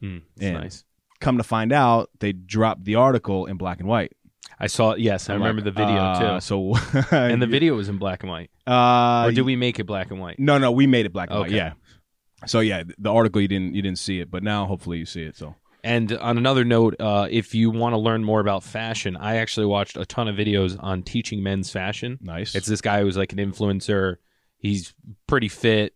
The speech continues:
Speaker 1: you know, beautiful wife, seems like a very good looking guy, uh, but he talks about fashion all the time. So he's, it's a good channel,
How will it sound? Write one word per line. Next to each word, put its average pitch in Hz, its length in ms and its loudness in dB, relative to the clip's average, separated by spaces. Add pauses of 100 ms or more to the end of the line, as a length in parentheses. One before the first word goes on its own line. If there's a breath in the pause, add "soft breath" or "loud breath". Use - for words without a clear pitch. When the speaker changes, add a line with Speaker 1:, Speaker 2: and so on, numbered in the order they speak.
Speaker 1:
you 98 120 -8
know, 85 200 -6 (100)
beautiful 110 400 -4
wife, 101 640 -2 (340)
seems 110 300 -4
like 104 160 -2
a - 20 -10
very 101 240 -2
good 101 140 -6
looking 95 320 -6
guy, 104 340 2 (380)
uh, 92 300 -2
but 104 120 -6
he 101 80 -6
talks 101 300 -2
about 98 180 -4
fashion 90 380 -10
all 85 120 -8
the - 60 -18
time. 90 220 -10
So 90 140 -8
he's, 101 200 -6
it's - 220 -8
a - 40 -8
good 104 140 2
channel, 87 320 -4